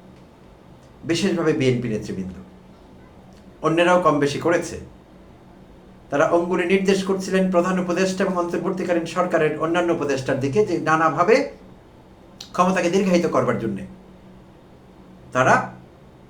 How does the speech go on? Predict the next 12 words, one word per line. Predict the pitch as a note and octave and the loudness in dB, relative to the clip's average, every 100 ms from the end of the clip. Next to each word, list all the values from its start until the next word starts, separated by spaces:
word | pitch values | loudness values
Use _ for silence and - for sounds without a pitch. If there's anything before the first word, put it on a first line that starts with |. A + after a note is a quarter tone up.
| - | -6
বিভিন্ন | E3+ G3+ F#3+ F#3 | -2 0 2 0
কিছু | F3+ E3+ E3 | -2 -4 0
সামনে | D#3+ D#3+ D#3 | 0 0 0
নিয়ে | D3+ D3+ | 0 0
আসছে, | D3+ - G3 G3 | -2 -4 -6 -2
সংস্কার, | E3 D#3 D3 D#3 D3+ C#3+ | -2 -2 -2 2 2 2
এটা | E3 D3 | 2 2
ওটা, | C#3+ C3+ | 2 0
বিভিন্ন | C#3+ D3 C#3+ - | 0 0 -2 -2
ইস্যু | - D3+ | -2 -2
এনে | F3+ D#4 - - - - - - - - - - - - - - G#2+ | 0 -2 -4 -12 -20 -20 -20 -20 -20 -20 -20 -20 -20 -20 -20 -10 4
জল | D3+ | 6